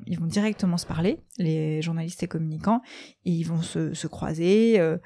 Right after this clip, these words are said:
euh, essayer de trouver, euh, voilà, quel peut être le sujet abordé, euh, l'angle, euh, mais dans tous les cas, euh, euh,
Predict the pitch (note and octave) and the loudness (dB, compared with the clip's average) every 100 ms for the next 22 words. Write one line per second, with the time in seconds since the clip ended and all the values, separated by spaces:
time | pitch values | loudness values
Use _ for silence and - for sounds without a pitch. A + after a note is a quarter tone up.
0 | - - _ - D#3+ D3 D#3 D3+ D3+ - | -12 -20 _ -4 -4 -2 -4 -4 -4 -6
1 | - - D#3 - F3 E3 - E3 F3 F3+ | -6 -6 -4 -2 -2 -4 -8 -2 0 0
2 | E3 E3 D#3 D#3+ D#3+ E3 E3+ E3+ - - | 0 -2 -4 -4 -8 -8 -6 -6 -6 -6
3 | D#3+ E3 E3 F3 E3 - - D#3 F3 F3+ | -4 -4 -6 -6 -6 -6 -8 -8 -2 0
4 | G3+ G#3 G3 D#3+ E3 E3+ F#3+ G3 G3 F3 | 0 0 0 0 0 2 0 0 -2 0
5 | D#3 D#3 - - - - _ E3+ F3 E3 | 2 0 -4 -16 -20 -20 _ -2 0 -2
6 | D#3 E3+ D3 F#3+ A#3 A3+ E3 - - - | -6 -8 -4 2 6 6 6 2 -4 -6
7 | E3+ D#3 - - | -4 -4 -4 -6